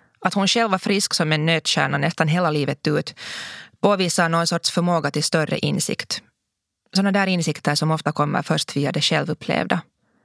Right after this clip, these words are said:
Via upplevelser som gör att man delar in tiden i före och efter. Hon sa också:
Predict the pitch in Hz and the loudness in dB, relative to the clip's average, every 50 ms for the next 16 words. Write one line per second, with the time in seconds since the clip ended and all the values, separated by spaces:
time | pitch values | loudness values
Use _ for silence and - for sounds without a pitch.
0 | _ _ _ _ _ _ _ _ _ _ - 180 196 190 208 208 - 196 175 160 | _ _ _ _ _ _ _ _ _ _ -2 0 0 0 0 0 0 0 0 2
1 | 151 156 156 151 - - 156 156 - 160 160 160 160 156 156 151 - 156 151 151 | 0 0 -2 -2 0 0 0 0 0 0 0 2 2 0 0 0 -2 -2 0 0
2 | 156 156 156 156 185 185 175 - - 175 160 143 151 143 147 165 - - - 185 | 0 0 2 0 0 0 0 0 0 0 0 0 0 0 -2 -2 0 0 0 0
3 | 160 156 160 175 175 - - - - - - - - - - _ _ - - - | 2 0 0 -2 -4 -6 -10 -16 -20 -20 -20 -20 -20 -20 -20 _ _ 0 2 2
4 | 165 147 - - - - 175 180 - - - _ _ _ _ _ _ _ _ _ | 0 -2 -4 -2 0 0 0 0 -2 -10 -20 _ _ _ _ _ _ _ _ _
5 | _ _ _ _ _ _ _ _ _ - - _ _ _ _ _ _ _ - 196 | _ _ _ _ _ _ _ _ _ -20 -20 _ _ _ _ _ _ _ 0 2
6 | 185 - 214 208 185 180 - - 190 165 - | 2 2 2 2 2 0 0 0 0 0 0